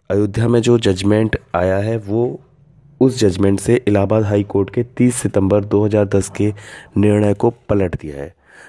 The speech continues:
तो आप लोगों को, जैसा कि सबको पता ही चल ही गया होगा, कि जो मेन रिलीफ है, कि जो मुख्य विवादित स्थल है टू पॉइंट सेवन सेवन एकड़ का, वो रामलला वि-, विराजमान को दिया गया है और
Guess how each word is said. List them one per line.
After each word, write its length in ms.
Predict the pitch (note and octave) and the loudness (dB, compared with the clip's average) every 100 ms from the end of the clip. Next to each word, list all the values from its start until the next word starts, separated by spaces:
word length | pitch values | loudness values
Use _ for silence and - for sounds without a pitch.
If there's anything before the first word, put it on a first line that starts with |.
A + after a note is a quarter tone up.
| - | -4
तो 160 | G2 - | -4 -2
आप 260 | F#2+ F#2 G2+ | -2 -2 -4
लोगों 200 | G2 G2 | -4 -4
को, 180 | - G#2 | -6 -4
जैसा 300 | G2 F#2+ F#2+ | -4 -6 -6
कि 140 | G2 | -8
सबको 360 | F#2+ F#2 - F#2 | -6 -8 -4 -2
पता 220 | F#2 F#2 | 0 0
ही 80 | F#2+ | 2
चल 120 | F#2+ | 0
ही 140 | F#2 | 0
गया 120 | F#2+ | 2
होगा, 180 | F#2 F#2+ | 2 2
कि 140 | G2+ A2 | -2 -4
जो 160 | A2 | -4
मेन 380 | G2 F2+ G2 A2 | -2 0 0 0
रिलीफ 380 | G#2 G#2+ G#2 - | 0 0 0 -2
है, 140 | G#2+ | -4
कि 160 | G#2+ A2 | -4 -8
जो 280 | G2+ A2 A2 | -4 -2 -2
मुख्य 560 | G#2+ A2+ - B2+ B2 B2 - - - - | -4 -6 -2 0 0 -2 -20 -20 -20 -4
विवादित 540 | F#2+ F#2 F#2+ F#2+ A2 - - | 0 2 0 0 -2 -2 -4
स्थल 360 | - G2+ G2 | -2 0 2
है 80 | G#2 | 0
टू 200 | G#2 A#2 | 2 0
पॉइंट 300 | - G2+ G2+ | 2 0 0
सेवन 320 | - F2+ F#2+ | -2 -2 -2
सेवन 380 | F#2+ F#2+ F2+ F#2+ - | -2 -2 -2 -4 -4
एकड़ 220 | F2+ F2 | -2 -2
का, 280 | - F#2 F#2+ - - - - | 0 -4 -4 -12 -20 -20 -6
वो 160 | G2+ A2+ | 0 2
रामलला 600 | G2 G2 G2 G2+ G2+ G#2 | 2 0 2 2 2 0
वि-, 280 | F#2+ F#2 - | -2 -6 -6
विराजमान 520 | F#2 F#2 F#2 G#2 G2+ | -4 -4 -2 -4 -4
को 160 | G2 G2+ | -2 -2
दिया 200 | G2 F#2 | 0 0
गया 180 | F#2+ | 0
है 260 | F#2+ G2+ - | -2 -2 -2
और 300 | F#2+ G#2 A2+ | -2 -2 -4